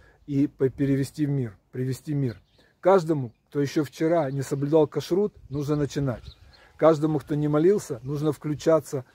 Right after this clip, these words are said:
Сильнее молитвы работают в составе молитв, собранных в сборнике молитв в Сидурах,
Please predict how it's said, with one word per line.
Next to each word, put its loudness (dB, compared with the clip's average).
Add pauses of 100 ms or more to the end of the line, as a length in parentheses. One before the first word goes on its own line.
(160)
Сильнее 0
молитвы 2
работают 2
в -16
составе 2
молитв, 2
собранных 2
в -6
сборнике -2
молитв -2
в -18
Сидурах, 2